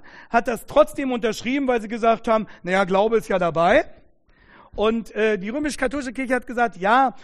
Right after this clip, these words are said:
und dass ihr dieses Sola Fide allein durch den Glauben, das dürft ihr als eure spezielle Sichtweise durchaus weiter so lehren.“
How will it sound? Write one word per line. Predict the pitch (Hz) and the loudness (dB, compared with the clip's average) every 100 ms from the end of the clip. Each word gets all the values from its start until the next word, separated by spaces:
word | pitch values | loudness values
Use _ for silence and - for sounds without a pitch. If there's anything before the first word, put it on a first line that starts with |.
| - | -14
und | - 202 | -8 -4
dass | 220 202 | -4 -6
ihr | 233 254 | -8 -8
dieses | 220 202 175 | -6 -10 -12
Sola | 151 160 269 302 254 | -10 -4 0 4 2
Fide | - 233 262 254 | 2 -4 -6 -2
allein | 190 202 262 | 0 0 0
durch | 247 - | -4 -6
den | 214 | -8
Glauben, | 202 247 262 | -2 -2 -2
das | 214 - | -4 -8
dürft | - 269 285 - | -8 -6 -6 -10
ihr | 240 277 | -6 -4
als | 226 226 - - | -4 -6 -10 -2
eure | 240 294 254 | 0 0 -6
spezielle | - - 214 - 180 254 294 240 165 | -10 -10 -10 -10 -2 2 4 2 -2
Sichtweise | 160 220 - 196 202 214 196 202 - - - | -8 -10 -10 -6 -4 -4 -6 -8 -10 -20 -6
durchaus | 240 240 196 220 165 | -4 -2 -4 -4 -2
weiter | 190 196 208 | -2 0 -4
so | 175 165 | -4 -4
lehren.“ | 156 170 196 208 240 | -2 2 4 4 4